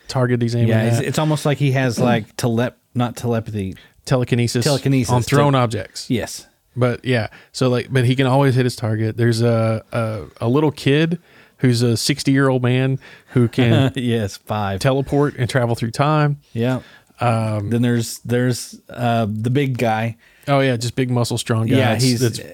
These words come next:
Speaker 1: hard to damage.
Speaker 2: Yeah, he's like, yeah, he's
Speaker 1: Yeah.
Speaker 2: like an ape.
Speaker 1: Yeah.
Speaker 2: <clears throat> Um, I mean, he's huge.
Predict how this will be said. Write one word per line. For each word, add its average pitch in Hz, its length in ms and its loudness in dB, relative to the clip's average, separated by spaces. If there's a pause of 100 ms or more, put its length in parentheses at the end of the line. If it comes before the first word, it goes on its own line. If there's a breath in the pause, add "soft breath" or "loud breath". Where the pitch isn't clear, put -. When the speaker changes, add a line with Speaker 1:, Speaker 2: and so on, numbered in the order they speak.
(240)
Speaker 1:
hard 123 320 0
to 117 80 -2
damage. 101 600 -4
Speaker 2:
Yeah, 110 260 0 (100)
he's 113 300 -2
like, 110 320 -4
yeah, 104 300 -4
he's - 280 -2
Speaker 1:
Yeah. 104 60 0
Speaker 2:
like 107 140 0
an 107 80 -2
ape. 98 220 -4 (460 loud breath)
Speaker 1:
Yeah. 120 680 -4
Speaker 2:
<clears throat> - 40 -20
Um, 120 460 0 (1300 loud breath)
I 120 120 -4
mean, 123 60 2
he's 117 200 0
huge. 110 420 0